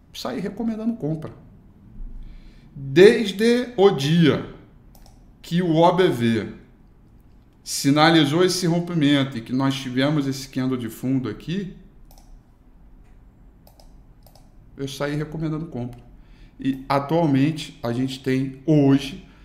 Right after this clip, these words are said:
sete operações em andamento. Das sete, apenas uma tá no prejuízo, que foi a primeira delas já de longa data. Todas já estão no lucro. Voltamos a um processo de recuperação,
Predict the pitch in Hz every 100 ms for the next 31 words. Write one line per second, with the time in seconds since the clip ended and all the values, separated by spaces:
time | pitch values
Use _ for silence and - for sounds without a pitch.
0 | - - - 160 160 160 156 156 143 139
1 | 127 127 123 127 135 131 104 101 - -
2 | _ - _ _ _ - - 120 117 -
3 | 156 156 - - 156 143 131 151 156 -
4 | - - - _ - - _ - 131 131
5 | 139 143 147 117 - - 117 127 120 123
6 | 117 117 117 110 107 120 117 - - 113
7 | 110 113 117 117 117 131 117 104 98 -
8 | - - - - - - - - - -
9 | - - - 180 175 120 113 - 120 123
10 | 123 110 - - _ _ _ _ _ _
11 | _ _ _ - 110 117 135 135 131 139
12 | 151 147 143 143 147 139 - 117 113 -
13 | 123 117 117 - 131 127 - 131 135 -